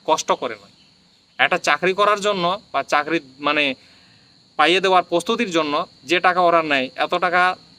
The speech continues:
কোনো মানে হয় না। একটা টিউশন ফিজ হিসাবে নিতে পারে, সেটা আলাদা ব্যাপার।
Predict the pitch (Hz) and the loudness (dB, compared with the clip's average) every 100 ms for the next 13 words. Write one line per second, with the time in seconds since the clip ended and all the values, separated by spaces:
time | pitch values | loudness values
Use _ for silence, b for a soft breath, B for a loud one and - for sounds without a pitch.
0 | _ 175 175 143 143 143 110 98 - _ | _ -2 -2 -2 -2 -4 -10 -16 -20 _
1 | _ _ _ _ _ _ 139 160 214 240 | _ _ _ _ _ _ -6 -4 -2 0
2 | 254 240 233 170 151 151 135 127 139 190 | 0 0 -2 -4 -2 -2 -4 -6 -4 -4
3 | 269 240 208 123 113 104 101 - | -2 0 0 0 -2 -8 -12 -20